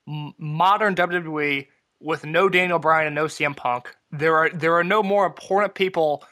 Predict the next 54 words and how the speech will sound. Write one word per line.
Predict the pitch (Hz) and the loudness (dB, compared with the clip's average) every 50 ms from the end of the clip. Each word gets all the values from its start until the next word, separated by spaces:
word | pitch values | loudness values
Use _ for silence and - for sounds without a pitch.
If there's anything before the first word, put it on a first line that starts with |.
| _ _ _ _ _ _ - | _ _ _ _ _ _ -4
that, | 156 160 - 160 151 | -4 -4 -4 -4 -4
that, | 143 180 180 175 180 | -4 -4 -2 0 0
or | 165 160 | 0 0
that | 151 165 165 156 | 0 -2 -2 -2
they | 202 262 285 | -2 -2 -2
feel | - - 175 | -2 -2 0
are | 156 147 147 | 0 2 0
more | 147 151 147 | 0 0 0
important | 147 143 - 156 151 151 143 143 | -2 -2 -2 -2 -2 -2 -2 -4
than | 147 - - | -8 -6 -2
Ambrose, | 170 190 202 190 185 185 170 156 | 0 0 0 2 0 0 0 2
Reigns, | 165 170 165 160 - | 0 0 0 -2 -6
and | 151 143 | -4 0
Rollins. | 151 151 151 147 143 139 135 - - - _ _ _ _ - | 2 2 2 2 2 0 -4 -8 -16 -20 _ _ _ _ -2
And | 170 170 160 | -2 0 2
th-, | 226 240 165 | 0 0 0
this | 175 254 233 - | 0 -2 -2 0
is | 180 | -2
a | 185 | 0
match | 175 170 165 165 160 - | 2 4 2 2 2 -2
that | 156 160 156 165 165 165 - _ _ _ _ _ _ | -6 -4 -4 -4 -4 -4 -8 _ _ _ _ _ _
everyone | 214 254 262 262 247 226 208 208 208 | -2 0 0 0 0 2 2 0 0
should | 196 - 208 | 0 0 -2
have | 196 196 | -2 0
cared | - 196 196 185 | 0 0 2 2
about, | 156 143 135 143 - - - | 2 2 2 0 -2 -4 -6
and | 160 165 165 170 - | -4 -4 -2 -2 -2
I | - 185 196 208 208 202 202 196 - | 0 2 2 2 2 0 -2 -4 -10
couldn't, | - - 180 180 175 180 175 170 - _ _ _ _ | -6 -2 -2 0 0 -2 -4 -6 -10 _ _ _ _
I | - 156 165 170 180 | 0 0 2 2 2
just, | 165 175 - | 0 0 2
I | - 160 175 | 2 0 0
did | 160 139 - 170 175 | 0 -4 -6 -2 0
not | 175 175 180 185 | 2 0 0 0
care | - 277 285 | 0 0 2
about | 247 165 139 135 135 | 2 4 2 2 0
it. | - | 0
And | - 214 | 0 0
I | 254 | 2
thought | 254 - 320 320 | 2 2 0 0
the | 320 294 | 0 0
work | 233 214 214 214 - | 2 0 0 0 0
was | - 202 - | -2 -4 -4
fine. | - - - 156 160 165 165 156 | -2 0 2 2 2 2 0 -2
I | 160 | -4
mean, | 160 160 175 | -2 -2 -2
it | 196 | -2
was | 208 196 190 | 0 -2 -2
a | 170 | -2
triple | - - 220 208 208 | -2 -2 0 0 -2
threat | - - 170 170 165 | 0 0 0 0 2
match, | 165 165 160 160 - - | 2 2 2 0 0 -2
so | - 156 151 | -4 -2 -2
it's, | 151 147 - - | -2 -4 -6 -12